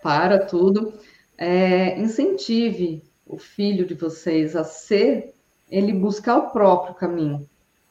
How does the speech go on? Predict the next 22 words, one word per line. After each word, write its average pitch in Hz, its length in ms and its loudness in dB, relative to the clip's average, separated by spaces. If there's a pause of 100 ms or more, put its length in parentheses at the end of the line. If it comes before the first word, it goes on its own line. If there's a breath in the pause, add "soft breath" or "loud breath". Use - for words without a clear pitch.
(240)
né? 151 200 -4
Lógico 165 400 -2
que 202 180 -8 (100)
todos 190 320 0
nós, 190 420 2
inconscientemente, 196 960 -2
vamos 254 480 2
seguir 202 380 0
uma 185 160 4
linha 190 680 2 (420 loud breath)
de, 196 220 -2
de 190 280 2
reparações 185 1120 2
dentro 180 280 -2
do 175 60 0
nosso 175 300 -2
sistema, 170 540 -4 (260 loud breath)
mas 180 180 -2
quanto 202 280 -2
menos 202 320 2
você 196 520 2
projetar 226 1200 0